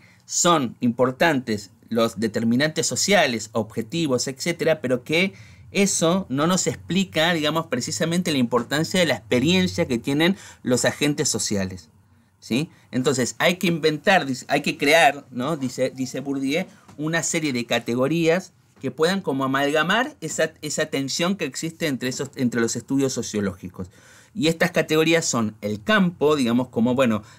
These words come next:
aquellos elementos, sí, que condicionan, bien, en el espacio social la, la, la actividad, el quehacer, las obras, el, perdón, las maneras de pensar y de sentir de las personas,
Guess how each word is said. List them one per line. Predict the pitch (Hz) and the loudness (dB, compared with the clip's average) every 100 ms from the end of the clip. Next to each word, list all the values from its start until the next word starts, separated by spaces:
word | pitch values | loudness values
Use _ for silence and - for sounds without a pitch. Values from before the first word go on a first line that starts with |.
| - | -4
aquellos | 131 151 139 151 | -2 0 0 2
elementos, | 135 127 143 156 127 117 104 | 2 2 2 0 0 -2 -2
sí, | - 135 | -6 -6
que | - - | -4 0
condicionan, | 120 117 110 - 196 147 117 107 - _ _ _ _ _ _ _ _ _ _ - | 2 2 2 2 2 2 2 0 -4 _ _ _ _ _ _ _ _ _ _ -12
bien, | 101 131 127 | -4 -2 0
en | 113 | 0
el | 120 | 0
espacio | 117 - 156 143 | 0 2 2 0
social | 123 123 - 151 123 110 - _ _ - | -4 -4 2 2 2 -2 -12 _ _ -4
la, | 117 107 - | 0 0 0
la, | 117 107 - | 0 0 0
la | 110 | -2
actividad, | 107 120 113 131 165 156 | -2 0 2 4 2 2
el | - 120 | -4 -4
quehacer, | 113 117 - 175 165 123 | -2 -2 2 4 4 2
las | 101 101 143 | -2 -4 -2
obras, | 143 131 120 | 0 -2 -6
el, | 113 | -6
perdón, | 117 135 123 | -2 0 0
las | 110 | 0
maneras | 113 123 139 | 0 0 0
de | 123 | -2
pensar | 123 117 143 | -4 -4 -2
y | |
de | 131 | -4
sentir | 123 120 135 143 | -2 -4 -4 -4
de | |
las | 147 143 | -6 -4
personas, | 165 170 170 175 | -4 0 0 0